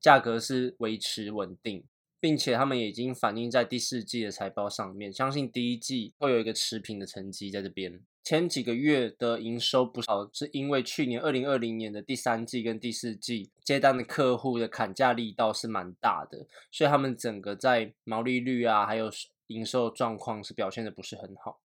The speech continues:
那华东自己表示，他们会持续锁定记忆体封装的这个领域，并积极布局特殊型记忆体封装市场，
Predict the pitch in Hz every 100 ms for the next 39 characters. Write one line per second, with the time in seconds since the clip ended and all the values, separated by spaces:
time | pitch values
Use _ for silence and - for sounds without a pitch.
0 | _ - 185 156 147 156 156 151 135 110
1 | - 127 113 131 123 120 139 - 120 120
2 | 143 123 113 101 120 117 123 120 117 107
3 | 92 107 107 98 107 107 101 98 123 110
4 | 98 87 - 104 92 - - _ 165 151
5 | 147 135 117 143 123 113 110 - 156 131
6 | - 127 123 - 101 98 - 123 120 113
7 | 101 113 110 110 107 - 110 - 120